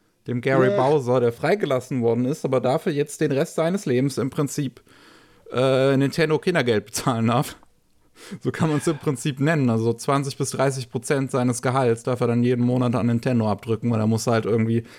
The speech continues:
Speaker 1: was waren's, hundert Millionen, glaub ich, hundert Millionen Dollar
Speaker 2: Ich hab keine
Speaker 1: Strafe
Speaker 2: Ahnung.
Speaker 1: zahlen.
Speaker 2: Auf je-, klar ist, dass sozusagen Raubkopierer im großen Stil weitaus stärker bestraft werden als viele Schwerverbrecher.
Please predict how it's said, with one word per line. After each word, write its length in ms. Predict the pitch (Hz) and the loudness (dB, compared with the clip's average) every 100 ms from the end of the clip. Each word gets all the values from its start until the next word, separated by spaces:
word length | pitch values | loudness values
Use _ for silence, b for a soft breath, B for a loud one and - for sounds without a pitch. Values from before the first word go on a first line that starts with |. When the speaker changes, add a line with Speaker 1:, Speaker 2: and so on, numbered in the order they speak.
| B | B
Speaker 1:
was 180 | 151 151 | -4 2
waren's, 260 | 170 170 | 0 2
hundert 220 | 180 170 160 | 0 0 2
Millionen, 540 | 170 160 175 175 180 - | 2 4 4 2 -2 -6
glaub 260 | 160 156 165 | 0 2 0
ich, 220 | 170 - | -4 -12
hundert 200 | - 160 | -2 0
Millionen 320 | 156 156 156 156 | 2 4 4 4
Dollar 520 | 160 165 170 185 _ _ _ _ - | 4 4 2 -4 _ _ _ _ -2
Speaker 2:
Ich 160 | 160 | 0
hab 140 | 156 - | 0 0
keine 280 | 143 143 | 2 2
Speaker 1:
Strafe 200 | 123 127 | 2 2
Speaker 2:
Ahnung. 340 | 151 151 156 151 | 4 4 2 0
Speaker 1:
zahlen. 60 | |
Speaker 2:
Auf 140 | 147 131 | -2 -6
je-, 140 | 143 - B B B B B | -12 -14 B B B B B
klar 340 | - 180 180 | 0 2 2
ist, 420 | - 185 - - - | 2 2 2 -2 -4
dass 440 | 156 151 - - b b b | -2 0 2 0 b b b
sozusagen 800 | - - 151 139 127 127 127 123 | -4 -2 -2 -2 -2 -2 -2 -2
Raubkopierer 1080 | 131 165 165 - 131 120 127 127 120 135 131 | 0 -2 -2 -8 -8 -4 -2 -2 -2 -2 -4
im 140 | - 131 | -2 -2
großen 320 | 135 135 127 | -2 -4 -4
Stil 420 | 120 135 139 139 b b b b | -2 0 0 0 b b b b
weitaus 1160 | - 147 175 214 190 - 165 165 160 - - _ _ _ | -4 -2 0 -2 -2 -4 0 2 2 -2 -4 _ _ _
stärker 600 | - 151 143 139 139 131 | -4 0 0 0 -4 -4
bestraft 560 | 123 120 - 127 - | -6 -4 -2 -2 -2
werden 300 | 131 131 120 | -2 0 -2
als 220 | - - | 0 0
viele 420 | - - 160 151 143 | 0 -2 0 2 0
Schwerverbrecher. 840 | - 131 117 120 - 110 - - | 0 -4 -4 -6 -8 -10 -10 -10